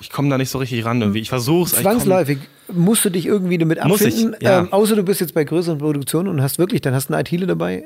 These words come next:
Speaker 2: der, der dir, der dir das Netzwerk irgendwie
Speaker 1: Ah.
Speaker 2: herrichtet. Also
Speaker 1: Also meine Strecke mit Dante irgendwie ran krieg ich irgendwie noch hin, aber
Speaker 2: Ja.
Speaker 1: so Bock macht mir das nicht, ehrlich
Speaker 2: Mhm.
Speaker 1: gesagt. Aber das ist, glaub ich, jeder anders.
Speaker 2: Ja, das ist, äh, also ich bin auch, ich bin auch immer, also ich bin beim, beim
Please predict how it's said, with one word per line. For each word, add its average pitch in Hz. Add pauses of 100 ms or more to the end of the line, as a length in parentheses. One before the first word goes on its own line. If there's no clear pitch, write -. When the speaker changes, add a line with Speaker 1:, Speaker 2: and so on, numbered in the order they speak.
Speaker 2:
der, 151
der 156
dir, 147
der 151
dir 143
das 139
Netzwerk -
irgendwie 117
Speaker 1:
Ah. -
Speaker 2:
herrichtet. 127
Also 151
Speaker 1:
Also 123
meine 120
Strecke 147
mit 127
Dante 147
irgendwie 143
ran 131
krieg 135
ich 139
irgendwie 170
noch 143
hin, 156
aber 117
Speaker 2:
Ja. 120
Speaker 1:
so 113
Bock 131
macht 165
mir 139
das 123
nicht, 123
ehrlich 104
Speaker 2:
Mhm. -
Speaker 1:
gesagt. 139
Aber 127
das 120
ist, -
glaub 110
ich, 104
jeder 107
anders. 104
Speaker 2:
Ja, 185
das 139
ist, 139
äh, - (340)
also 180
ich 196
bin 226
auch, 214
ich 156
bin 196
auch 220
immer, 196
also 180
ich 185
bin 175
beim, 147
beim 143